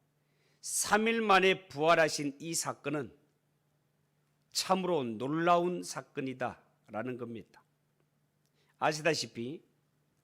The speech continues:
예수님은 태어나실 때부터 신비롭게 태어나셨습니다.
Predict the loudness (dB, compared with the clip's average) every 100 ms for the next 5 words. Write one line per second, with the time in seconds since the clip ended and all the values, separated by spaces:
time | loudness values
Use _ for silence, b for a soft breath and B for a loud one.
0 | _ _ b b b b b 4 6 6
1 | 6 6 6 2 4 6 8 8 6 4
2 | -2 -2 2 2 2 -2 -8 -2 2 2
3 | 0 0 0 0 2 0 0 -4 -4 -4
4 | -4 -2 -2 -2 -8 -6 -8 -10